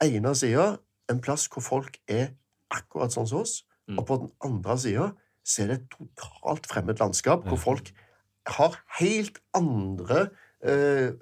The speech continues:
Speaker 1: fyrtårn å navigere etter
Speaker 2: Mm.
Speaker 1: enn de som i hele tatt er kjente for oss.
Speaker 2: Ja, og ofte så er det sånn at du leser om disse menneskene, og så fremstår, i hvert fall er det sånn for meg da, at de fremstår først fremmede, veldig fremmede. Så vi har en, en annen historie vi snakker om, det er om en sånn,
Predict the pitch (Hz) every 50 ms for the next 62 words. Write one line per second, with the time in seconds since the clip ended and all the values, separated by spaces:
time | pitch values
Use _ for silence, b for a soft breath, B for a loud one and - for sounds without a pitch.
0 | 123 131 127 - - - - 139 139 165 190 185 - _ - - 185 156 131 117
1 | 113 - 131 123 131 127 120 135 117 107 107 104 120 143 143 - - - - 117
2 | - - - 104 92 - - - 107 95 90 87 - 135 131 131 123 120 120 131
3 | 127 - 139 135 127 117 107 107 123 113 131 123 - 123 92 85 - - 113 -
4 | - - - - - - b b b b b b b b b b _ _ - 95
5 | 92 90 104 - 120 110 - - 110 127 135 113 104 107 98 87 95 90 95 98
6 | 92 90 85 85 85 - - 98 92 - 92 92 90 90 - 92 90 87 82 -
7 | - 110 123 117 95 101 95 - - - - - - - - - - 98 85 82
8 | - - - - 101 95 87 - 107 98 92 87 95 90 85 90 87 87 117 135
9 | 123 101 - 95 - 104 87 80 - 90 - - 110 104 - - - - 107 92
10 | 90 80 73 85 85 87 - _ _ _ _ - 104 92 85 85 82 92 85 80
11 | 80 80 82 B B B B B B B _ 123 113 104 104 104 101 - - 98
12 | 98 95 95 - - - _ - 98 90 82 80 78 - 90 87 78 87 82 90
13 | 98 104 117 107 95 92 90 92 92 90 92 87 92 87 90